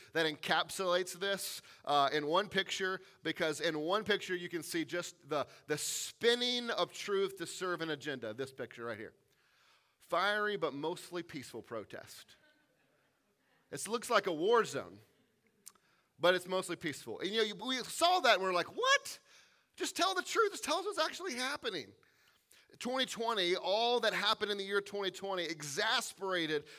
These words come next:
this problem of deep distrust of leadership, distrusting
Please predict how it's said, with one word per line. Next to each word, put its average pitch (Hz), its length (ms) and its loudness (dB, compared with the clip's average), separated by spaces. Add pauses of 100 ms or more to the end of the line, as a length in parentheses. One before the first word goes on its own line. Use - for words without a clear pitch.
(100)
this 175 220 0
problem 185 560 0
of 147 120 -2 (260)
deep 208 380 -4
distrust 175 680 0
of 143 180 -4
leadership, 147 560 -4
distrusting 185 720 -2